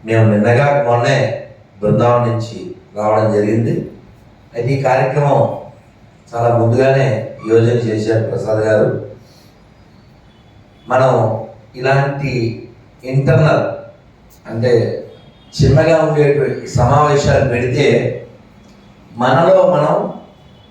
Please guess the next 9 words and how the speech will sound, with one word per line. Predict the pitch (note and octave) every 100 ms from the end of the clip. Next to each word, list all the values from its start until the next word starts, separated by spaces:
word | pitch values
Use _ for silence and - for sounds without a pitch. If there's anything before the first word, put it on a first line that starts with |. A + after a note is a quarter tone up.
| - - - - _ _ _ - - - - -
సంభాషించుకోవచ్చు. | C3 C3+ D3 D3 B2+ B2 G#2 G2 G2 - - -
మామూలుగా | A2+ C#3 C3+ B2+
పెద్ద | - B2+
పెద్ద | C#3 -
సభల్లో | - C#3 C#3+ C#3+ C3+
ఏం | C3+ C#3 - - - - - -
అలా | C3+
కాకుండా | C#3 C#3 D3+ D#3 D#3
మనం | - B2+ F3 E3+ C3+ B2+